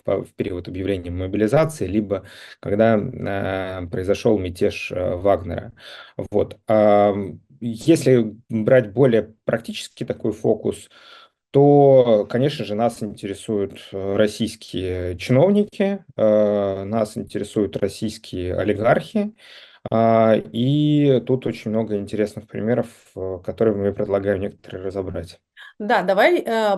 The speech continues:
Speaker 2: прежде чем мы пойдём уже по персоналиям каким-то, э, чуть подробнее тогда объясним, а, собственно, какой наш тут интерес, э, с чиновниками, с олигархами.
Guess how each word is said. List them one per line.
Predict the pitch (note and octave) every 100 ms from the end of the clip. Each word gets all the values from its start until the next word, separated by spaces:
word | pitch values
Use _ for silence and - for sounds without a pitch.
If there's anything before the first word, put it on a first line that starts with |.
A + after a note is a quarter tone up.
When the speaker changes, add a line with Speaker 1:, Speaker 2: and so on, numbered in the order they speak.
| G3
Speaker 2:
прежде | C4 A3 A3
чем | B3+ A3+
мы | A3
пойдём | G#3+ G#3+ A3+ A3+
уже | G#3 G#3+ G3+
по | G#3 G#3+ G#3+ G#3 G3 -
персоналиям | - F#3+ - G3 B3+ G#4+ F#4 A#3+
каким-то, | A3 A3 G#3+ G3+ G3+ F3+ -
э, | G#3+ G#3
чуть | - B3+ -
подробнее | A3 G#3 D4 D4 A3
тогда | G3+ G3 A3
объясним, | - F#3 G#3 G#3 A3+ C#4+ E4 - - - -
а, | G3+ G3
собственно, | - A#3+ A#3+ - G#3+ G#3 G3
какой | A3 A3 A#3
наш | A3 G#3 F#3
тут | - F3 F3
интерес, | G3+ G3 G#3+ G#3 B3 G4 G4 -
э, | A3 G#3 F#3+
с | F#3 - G3+ F#3 F3+ F3 E3+
чиновниками, | - G3 B3 D4 B3+ A#3+ G3
с | F#3+ F#3+
олигархами. | F3+ F3 C4 F4 C#4+ B3 A#3